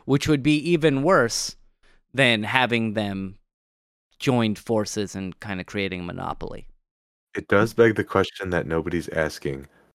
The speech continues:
Speaker 2: How much of the U K, uh, it's, what's the word I'm looking for? Economy, like, their total gross domestic, is based off video game sales, especially after pandemic?
Speaker 1: Yeah, I don't,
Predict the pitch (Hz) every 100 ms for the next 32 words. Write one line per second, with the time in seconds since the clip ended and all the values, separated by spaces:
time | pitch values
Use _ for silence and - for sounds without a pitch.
0 | - - 95 127 117 120 - 92 78 82
1 | 80 90 - 90 87 87 85 80 _ _
2 | _ _ _ _ _ - 76 71 67 _
3 | - - - - 80 71 73 71 73 76
4 | 73 - - - 76 85 107 143 82 78
5 | - 78 73 82 85 85 78 - 78 -
6 | 80 82 - 131 - _ _ _ _ -
7 | 95 - 87 73 85 73 76 78 78 71
8 | 65 - 71 69 - - - 101 - 95
9 | 87 82 - 73 78 73 73 71 67 -
10 | _ _ _ _ _ _ 120 123 139 123
11 | 123 127 110